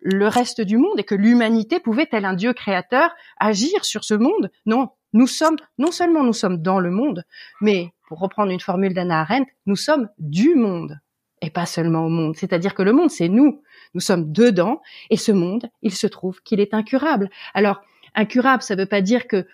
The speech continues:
nous, c'est pas une vision catastrophique, nous ne courons pas tous vers l'abîme, ce n'est pas ça, mais c'est que tel qu'il est, en gros, il n'y a pas d'autre monde. Si nous voulons changer le monde, c'est de l'intérieur que nous devons le faire.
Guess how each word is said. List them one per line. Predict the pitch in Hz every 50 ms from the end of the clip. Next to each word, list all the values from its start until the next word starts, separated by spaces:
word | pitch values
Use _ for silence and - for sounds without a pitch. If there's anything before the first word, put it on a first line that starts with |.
| _ _ _ -
nous, | - 220 240 208 165 127
c'est | - 196 -
pas | - 226 220
une | 202 202 - 196 180
vision | 180 202 196 220 220
catastrophique, | - 226 226 226 214 208 - - - 240 - - 370 - - 220
nous | 214
ne | 202
courons | 214 - 226 214 214 214
pas | 214 226 208
tous | 208 - - 320 294 - - - - _ _ _ -
vers | 165 180 196 170 180
l'abîme, | 190 196 196 240 339 392 359 262 185 - _ _ _ _ _ _
ce | - - - 196
n'est | 185 190
pas | 220 214
ça, | 208 - 359 359 302 - _ -
mais | 214
c'est | 190 - - 233 233
que | - 226 185 - - _ _ _ _ -
tel | - 311 349 330 302
qu'il | - - - 226 208 202
est, | 226 302 403 415 381 _ _ _ _ _ _ _ _ -
en | 240 240
gros, | 226 254 349
il | 285
n'y | 226 220
a | 214
pas | - 285
d'autre | 220 240 240 - - 220
monde. | 214 262 277 202 170 - - _ _ _ _ _ _ _ - _ _ _ _
Si | - - - 339 339
nous | 339 311 269
voulons | 269 285 262 277 269 254 240 208 - -
changer | - - 285 285 262 214 247 254 226 190
le | 180 175
monde, | 185 214 294 381 403 294 208 - - _
c'est | - - 262 226
de | 220 233
l'intérieur | 240 269 285 269 254 233 233 247 349 349 240 - -
que | - 208
nous | 185 190 185
devons | 170 190 180 165 185 170
le | 170
faire. | - - 180 - 175